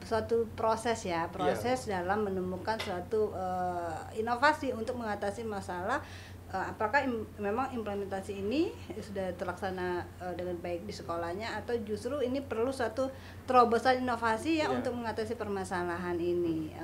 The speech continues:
Speaker 1: Oke, jadi sangat baik sekali ini karena memang, eh, ini juga mendukung program getski tadi ya?
Speaker 2: Iya.
Speaker 1: Oke, baik. Nah, eh, tadi disebutkan bahwa ada berapa tim ya? Ada empat orang ya?
Speaker 2: Iya, Bu.
Speaker 1: Nah, ini, eh, masing-masing,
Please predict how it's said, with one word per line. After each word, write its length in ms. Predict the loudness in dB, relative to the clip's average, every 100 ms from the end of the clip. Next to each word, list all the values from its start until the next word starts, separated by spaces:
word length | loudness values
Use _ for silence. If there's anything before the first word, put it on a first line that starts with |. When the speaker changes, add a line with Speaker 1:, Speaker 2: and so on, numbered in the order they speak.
| -4 -6
Speaker 1:
Oke, 320 | -4 -4 -2
jadi 120 | -4
sangat 260 | -4 -4 -4
baik 160 | -4 -6
sekali 460 | -4 -2 -2 -4
ini 320 | -4 -4 -4 -6
karena 240 | -6 -4
memang, 320 | -4 -4 -2
eh, 320 | 0 2 2
ini 160 | 2 2
juga 160 | 6 6
mendukung 400 | 6 4 2 2
program 560 | 2 4 6 6 2 -4 -14 -14 -8 6
getski 560 | 6 6 -2 0 2 4
tadi 320 | 4 4 4
ya? 80 | 2
Speaker 2:
Iya. 280 | -2 -4 -6 -6 -4 -4
Speaker 1:
Oke, 560 | -6 -8 -6 -4 -6 -8 -12 -14 -12 -4
baik. 320 | -2 -2 -4
Nah, 120 | -6 -6 -12 -16 -14 0
eh, 320 | 4 4 4
tadi 240 | 2 4 2 -2 -4
disebutkan 480 | -2 0 2 2
bahwa 160 | 4 2
ada 160 | 2 0
berapa 480 | 0 0 0 -2 -4 -2
tim 160 | -2 0
ya? 260 | 0 -2 -2
Ada 160 | -2 0
empat 180 | 0 2
orang 240 | 2 2
ya? 160 | 0 -2 -4
Speaker 2:
Iya, 160 | -6
Bu. 300 | -8 -10 -6 -4
Speaker 1:
Nah, 80 |
ini, 300 | 2 4 4 4
eh, 280 | 2 2 2
masing-masing, 580 | 2 2 0 -2 -2